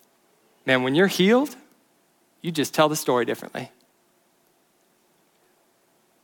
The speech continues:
When you and I have a moment with Jesus, like Zacchaeus,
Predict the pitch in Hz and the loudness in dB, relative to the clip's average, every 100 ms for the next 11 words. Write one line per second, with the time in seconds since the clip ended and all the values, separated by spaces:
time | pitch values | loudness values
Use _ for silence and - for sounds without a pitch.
0 | _ _ _ _ _ - - _ _ _ | _ _ _ _ _ -20 -20 _ _ _
1 | _ 143 156 202 190 175 165 151 139 - | _ 0 4 4 4 4 4 4 0 -12
2 | - _ _ _ _ - 143 147 143 170 | -20 _ _ _ _ -4 -2 0 2 2
3 | 175 185 147 - 139 117 120 - - - | 2 -2 -6 0 -2 -2 -8 -10 -12 -18
4 | _ _ _ _ _ _ _ _ _ _ | _ _ _ _ _ _ _ _ _ _
5 | _ 160 - 165 - 156 135 131 - - | _ 0 0 -4 0 0 0 -2 -10 -10